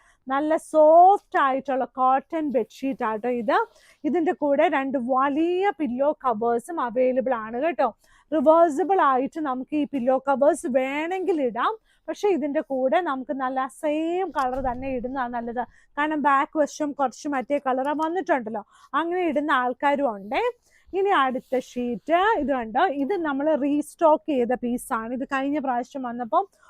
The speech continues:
ഒരുപാട് ആൾക്കാർക്ക് ഇഷ്ടം ഉണ്ടായിരുന്ന ഒരു ഷീറ്റ് ആട്ടോ. മോൾ വശം ഇതുപോലെ വരും, ഈ പ്രിന്റ് വരും. താഴോട്ട്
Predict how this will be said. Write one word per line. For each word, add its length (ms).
ഒരുപാട് 560
ആൾക്കാർക്ക് 460
ഇഷ്ടം 280
ഉണ്ടായിരുന്ന 480
ഒരു 160
ഷീറ്റ് 340
ആട്ടോ. 220
മോൾ 320
വശം 360
ഇതുപോലെ 600
വരും, 220
ഈ 20
പ്രിന്റ് 400
വരും. 240
താഴോട്ട് 640